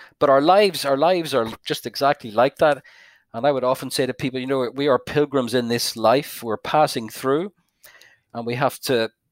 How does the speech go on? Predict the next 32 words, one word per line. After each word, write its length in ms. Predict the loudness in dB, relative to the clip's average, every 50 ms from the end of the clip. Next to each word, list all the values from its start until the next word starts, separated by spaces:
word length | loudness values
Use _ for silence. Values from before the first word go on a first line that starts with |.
| _ _ _
try 180 | -10 -6 -4 -2
to 140 | -2 -2 -4
hold 400 | -2 0 2 2 4 2 0 0
things 340 | 0 0 0 0 -4 -6 -2
lightly. 420 | 2 2 2 2 0 -2 -6 -6
For 180 | -4 -4 -6 -4
example, 340 | 0 0 0 0 -2 -6
possessions 680 | -8 -8 -4 0 2 2 2 2 0 -4 -8 -10 -6 -6
or 100 | -6 -6
things 540 | -4 -2 -2 0 0 0 -2 -6 -8 -6 -4
or, 180 | -4 -4 -4 -6 -12 -20 -20 -16 _
or 100 | -10 -10 -8
people 560 | -4 -2 0 0 0 -2 -2 0 0 0 0
or 100 | -2 -4
status 680 | -4 -6 -4 -2 0 2 2 2 0 -2 -4 -8 -10 -12
or 80 | -14
jobs, 460 | -8 -4 -2 0 2 2 0 -2 -4
whatever, 300 | -2 0 0 0 0 -2
'cause 240 | -4 -6 -6 -8 -8 -12 -20 -20 -20 -20 _ _ _
these 180 | -8 -6 -4 0
things 260 | 0 0 0 -2 -8
are 60 | -12
transitory. 720 | -12 -6 -2 0 2 2 2 0 -4 -4 -2 -2 0 0 -2
And 80 | 0
some 200 | 0 0 2 2
of 60 | 4
the, 200 | 2 2 2 0 -2 -8 -18 _ _ _
the 80 | -6 -4
most 220 | -2 -2 -2 -4
important 480 | -8 -10 -6 0 2 2 2 2 -2 -2
things 340 | -2 -2 -2 -2 -2 -2 0
are, 260 | 2 2 2 2 0